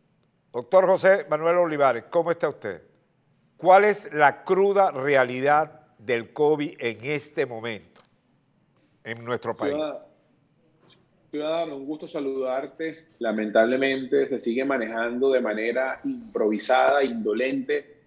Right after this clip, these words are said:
Speaker 2: por parte de Nicolás Maduro. Hoy en Venezuela, en vez de estar contando vacunados, estamos contando fallecidos. Te voy a dar algunos datos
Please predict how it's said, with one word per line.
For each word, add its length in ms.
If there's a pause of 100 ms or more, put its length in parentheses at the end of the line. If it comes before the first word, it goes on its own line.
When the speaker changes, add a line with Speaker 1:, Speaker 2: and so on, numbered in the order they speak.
(260)
Speaker 2:
por 180
parte 260
de 140
Nicolás 260
Maduro. 540
Hoy 140
en 100
Venezuela, 720
en 100
vez 100
de 80
estar 260
contando 480
vacunados, 840
estamos 340
contando 580
fallecidos. 720 (420)
Te 80
voy 80
a 60
dar 80
algunos 300
datos 480